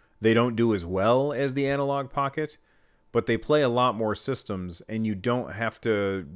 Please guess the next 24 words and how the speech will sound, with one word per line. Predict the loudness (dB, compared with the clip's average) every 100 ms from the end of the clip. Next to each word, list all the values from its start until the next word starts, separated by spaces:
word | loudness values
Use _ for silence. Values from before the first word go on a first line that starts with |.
| -18 -18
fiddle | -6 0 2 2
with | 0
a | -2
bunch | -4 -4
of | -6
cartridges. | -2 0 0 -4 -10 -10 -12 -16 _ _ _
So, | -2 2 4 4
a-, | 0 0 2
and | 2
they're | 4 4 2 -4
thirty-five | -6 -4 -4 -4 -4 0
dollars | 2 2 2 -2 -8
respectively. | -10 -4 -4 -2 -6 -6 -6
So | -2
I | -2
can | 0 -2
understand | -2 -6 -4 -2 -2 0
why | 0 0 -2
somebody | -4 -4 -2 -2
might | -2 -4 -4 -8 _ _ _ _ _ _ _ _ _ _ _
wanna | 0 2 2 0
stick | -2 -6 -2 -2 -2
with | -6 -6 -2
that. | -2 -2 -6 -12 -20